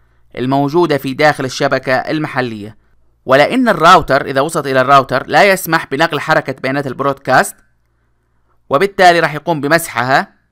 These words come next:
مما يجعل أجهزة المستخدمين تتواصل مع ال دي اتش سي بي سيرفر، والذي يقع معها في نفس السبنت أو الفيلان.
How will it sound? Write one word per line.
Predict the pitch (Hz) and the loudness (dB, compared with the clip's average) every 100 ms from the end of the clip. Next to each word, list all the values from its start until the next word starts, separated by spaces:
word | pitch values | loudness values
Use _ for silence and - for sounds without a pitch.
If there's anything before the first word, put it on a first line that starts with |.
| _ - | _ -8
مما | 190 220 156 160 180 _ _ | -4 -2 0 -2 -2 _ _
يجعل | 120 160 147 135 120 | -2 0 2 0 0
أجهزة | 123 151 160 156 | -2 -4 -6 -6
المستخدمين | 139 139 139 - 135 143 135 | -6 -6 -8 -8 -6 -6 -6
تتواصل | 127 120 120 156 165 - 117 - _ _ _ _ - | -6 -4 2 6 6 2 -6 -6 _ _ _ _ -8
مع | 131 147 120 110 _ - | 0 2 2 -2 _ -10
ال | 120 - | -8 -6
دي | 139 | -6
اتش | 131 | -6
سي | 143 135 | -8 -6
بي | 139 | -6
سيرفر، | - 151 175 175 180 170 _ _ _ _ - | -2 0 0 2 2 0 _ _ _ _ 0
والذي | 147 175 160 135 131 131 | 2 4 0 0 -4 0
يقع | 170 165 127 120 - - | 0 2 2 2 -2 -10
معها | 139 156 160 156 160 | 0 4 4 2 -2
في | 151 135 131 | -4 -6 -4
نفس | 143 226 - - - - | -2 -2 -4 -16 -18 -12
السبنت | 139 - 143 - 113 107 _ 127 | -10 0 0 0 -8 -16 _ -6
أو | 131 | -4
الفيلان. | 127 139 135 139 120 | -4 -8 -2 0 0